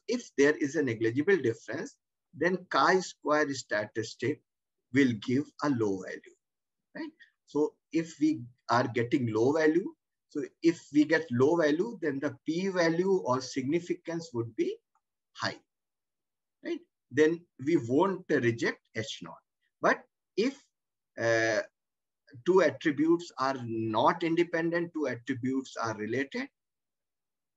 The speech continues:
okay, then there will be much of the difference between O Is and E Is. So E-, O Is and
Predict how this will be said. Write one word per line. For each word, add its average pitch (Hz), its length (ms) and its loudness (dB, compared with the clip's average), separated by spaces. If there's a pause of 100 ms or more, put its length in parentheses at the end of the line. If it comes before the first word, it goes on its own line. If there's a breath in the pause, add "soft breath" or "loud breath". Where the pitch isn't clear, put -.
(1200)
okay, 311 120 -12 (580)
then 143 240 0 (640)
there 190 260 2
will 160 220 2
be 202 160 -2
much 160 400 0
of 202 160 0
the 165 80 0
difference 123 480 -4
between 123 420 -4 (320)
O 120 240 6
Is 147 400 2
and 120 300 -2
E 107 120 0 (160)
Is. 85 140 -14
So 135 220 -6
E-, 139 200 -6
O 127 180 4
Is 147 420 2
and 135 160 -2